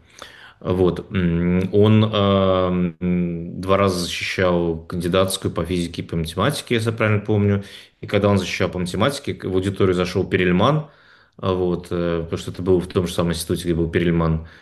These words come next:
Вот, и Перельман около часа сидел и слушал, да, то есть это как бы показатель качества, да, что Перельман не встал и ушел, а внимательно слушал, ему было интересно то, что придумал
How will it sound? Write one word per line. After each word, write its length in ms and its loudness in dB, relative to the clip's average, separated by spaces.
Вот, 200 0
и 40 -8
Перельман 440 4
около 280 2
часа 320 -2
сидел 360 0
и 40 2
слушал, 420 -4
да, 160 -2
то 80 -4
есть 140 -6
это 100 -10
как 160 -6
бы 80 -8
показатель 460 -2
качества, 580 -2
да, 320 -2
что 140 -14
Перельман 360 4
не 60 2
встал 280 2
и 60 4
ушел, 300 2
а 40 0
внимательно 380 0
слушал, 420 -2
ему 120 -2
было 100 4
интересно 680 0
то, 100 -18
что 200 -10
придумал 680 0